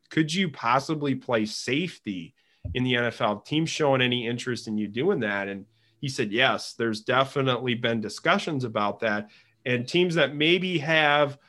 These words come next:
you know, an opening at safety now with a corner coming off the books in free agency next year, they might consider Saint Juice because he can bridge a gap for now and then move over to corner or play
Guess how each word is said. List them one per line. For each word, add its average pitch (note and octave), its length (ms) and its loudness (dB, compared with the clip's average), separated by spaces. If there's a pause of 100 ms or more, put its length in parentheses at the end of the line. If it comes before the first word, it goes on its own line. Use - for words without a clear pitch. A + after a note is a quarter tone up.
(220)
you C3 80 -4
know, A#2+ 180 4
an A#2 120 0
opening E3+ 440 4
at B2+ 120 2
safety D#3+ 560 2
now C#3+ 280 6
with C3+ 140 0
a A2+ 60 -2
corner D3 420 4
coming C#3 320 0
off B2 300 4
the A#2+ 80 -4
books B2+ 380 -2
in A2 100 -2
free B2+ 260 2
agency B2 320 -2
next C3 480 -2
year, D#3+ 340 0 (200)
they D3 100 4
might E3+ 240 4
consider F3+ 480 2
Saint C#3+ 320 -2
Juice C3+ 200 -4
because C3 280 -6
he B2+ 80 -4
can A2 320 -8
bridge D#3+ 280 2
a C#3 40 2
gap C3+ 380 2
for C3 100 -6
now C3+ 380 4
and A#2+ 120 -2
then A#2 140 -2
move C3 160 0
over A#2+ 220 4
to G#2+ 80 -4
corner C#3 480 0
or G#2 80 -8
play B2 440 0